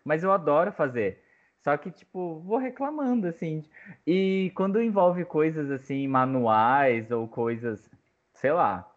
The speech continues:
Daí eu reclamo porque não tá saindo do jeito que eu tô querendo que saia, entendeu? Porque eu sou uma pessoa muito perfeccionista.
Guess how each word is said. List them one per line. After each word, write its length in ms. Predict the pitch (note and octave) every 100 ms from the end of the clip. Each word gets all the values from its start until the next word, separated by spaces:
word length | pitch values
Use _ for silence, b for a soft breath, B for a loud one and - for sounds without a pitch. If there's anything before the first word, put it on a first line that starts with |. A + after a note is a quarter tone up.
| _ _ _ _ _ _ _ _ _ -
Daí 280 | C3+ C#3+ F3
eu 100 | G#3
reclamo 580 | F3 - D#3+ E3+ D#3 B2+
porque 280 | D3 E3
não 140 | D3+ E3+
tá 120 | F3+
saindo 320 | F3+ D#3 D#3
do 120 | D3+ D3+
jeito 280 | D#3 D#3
que 80 | -
eu 120 | D#3
tô 180 | D3 G3
querendo 340 | - F#3 F3+ F3+
que 80 |
saia, 380 | - D3+ C3+ A#2+
entendeu? 680 | A2 G2 G#2+ G#2+ B2 G#2 F#2 -
Porque 160 | C3
eu 60 | C#3+
sou 140 | D#3
uma 100 | D3
pessoa 320 | D3 D#3 D#3
muito 220 | D3+ E3 -
perfeccionista. 960 | G3 G3+ E3+ - C#3+ A2+ G2 - F#2+